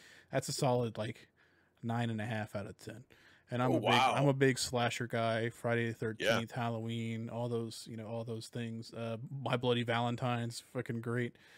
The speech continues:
Speaker 1: So, like, all those going way back. Yeah, this is a great one. This is a great one. We'll probably have to,
Speaker 2: Right.
Speaker 1: like, do a watch party at some time and, and watch it. Maybe
Speaker 2: <laughs>
Speaker 1: do a, maybe actually do an actual Front Row Ruckus commentary on it and, and
Speaker 2: A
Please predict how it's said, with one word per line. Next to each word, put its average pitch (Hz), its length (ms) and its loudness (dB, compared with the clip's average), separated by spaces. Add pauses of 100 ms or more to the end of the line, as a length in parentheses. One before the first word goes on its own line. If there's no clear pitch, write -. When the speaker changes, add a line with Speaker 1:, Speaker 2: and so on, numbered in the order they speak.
(280)
Speaker 1:
So, 120 300 4
like, 117 280 -2 (560)
all 156 220 12
those 139 240 6
going 131 280 2
way 117 160 2
back. 113 360 2
Yeah, 123 120 2
this 135 200 -4
is 147 120 0
a 127 60 0
great 113 240 -4
one. 104 80 -10
This 123 160 -6
is 113 100 -4
a 107 40 -8
great - 200 -12
one. 107 120 -14 (300)
We'll 147 100 4
probably 170 260 12
have 143 180 8
to, 147 80 2
Speaker 2:
Right. 139 40 4
Speaker 1:
like, 123 200 4
do 135 160 4
a 120 60 2
watch 113 360 -4
party 117 380 -2
at 117 120 -12
some 110 200 -8
time 113 320 -6
and, 110 240 -8
and 120 160 -8
watch 117 320 -8
it. 107 120 -8 (640)
Maybe 113 200 2
Speaker 2:
<laughs> - 20 -4
Speaker 1:
do 117 260 4
a, 113 120 8
maybe 147 280 6
actually 139 300 6
do 131 220 4
an 127 60 2
actual 127 640 0
Front 135 280 0
Row 117 60 0
Ruckus 120 340 -2
commentary 117 640 0
on 120 220 0
it 113 120 -6 (500)
and, 104 280 -8
and 101 80 -4
Speaker 2:
A 101 40 -2